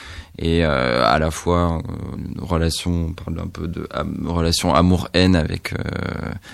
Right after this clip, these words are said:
Cannes, hein, on peut, on peut nommer la ville. <laughs> Euh, et donc, euh, donc voilà, c'est donc, euh, une première partie un peu de plaisir, de, d'euphorie, euh, de, ouais, de, de revoir un endroit dans lequel on a grandi,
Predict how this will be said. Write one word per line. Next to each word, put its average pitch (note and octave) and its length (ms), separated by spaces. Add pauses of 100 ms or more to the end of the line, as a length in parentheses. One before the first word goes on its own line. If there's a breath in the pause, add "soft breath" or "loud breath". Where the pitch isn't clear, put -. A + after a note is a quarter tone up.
(380 loud breath)
Cannes, G2 260
hein, D#2 80
on D2+ 100
peut, - 280
on - 80
peut - 160
nommer E2 400
la D#2+ 140
ville. D#2 380
<laughs> - 20 (720 loud breath)
Euh, F2 580 (220)
et F2 80
donc, G2 420
euh, E2 200
donc E2+ 160
voilà, G2+ 280
c'est - 120
donc, E2+ 320
euh, - 40 (360)
une F2 180
première F#2+ 340
partie - 360
un F2 100
peu F2 180
de F2 100
plaisir, E2+ 560
de, F2 160
d'euphorie, F#2+ 840
euh, E2 220 (840 loud breath)
de, F2 200
ouais, E2+ 180
de, D#2+ 200
de - 140
revoir F2+ 420
un E2+ 100
endroit E2+ 280
dans E2+ 100
lequel E2 220
on E2 120
a D#2+ 100
grandi, D#2+ 500